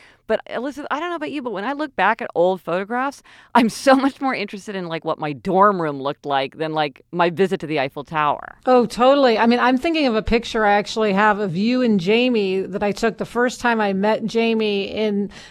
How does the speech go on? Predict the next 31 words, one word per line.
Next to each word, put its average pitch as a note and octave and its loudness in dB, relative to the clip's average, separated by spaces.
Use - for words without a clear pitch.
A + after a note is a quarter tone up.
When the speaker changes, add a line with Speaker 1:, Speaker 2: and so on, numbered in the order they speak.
Speaker 2:
my A3 6
summer B3+ 4
dorm F#3+ 0
room F#3+ 0
at F#3+ -4
Columbia, B3 4
and G#3 4
there's G#3 4
just - 2
stuff B3 6
piled G#3+ 4
everywhere. A3 4
I F#3 2
mean, G#3 4
Jamie A#3+ 4
must G#3 2
have G3+ -2
thought F#3 2
he F3+ -6
was F3+ -6
getting, F3 -4
you G#3+ 2
know, F3 0
like, E3+ -6
a, F3 -6
the F3 -10
psycho G#3+ 0
for F3+ -10
a F3 -8
potential G3+ -4
sister-in-law. F3 -4